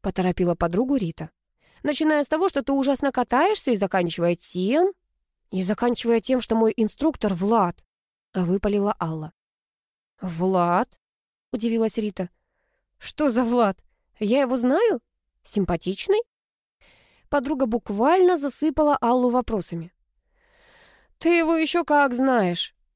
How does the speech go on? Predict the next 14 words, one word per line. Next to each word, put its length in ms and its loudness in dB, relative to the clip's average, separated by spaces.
нервно 500 2
захихикала 680 -4
Алла. 360 -4
"Влад 420 2
это 200 0
Владлен 500 0
Паршуков". 600 -6
Пауза. 560 -2
"Ты 160 2
не 200 4
шутишь?" 520 -4
переспросила 640 0
ошарашенно 600 -2
Рита. 300 -6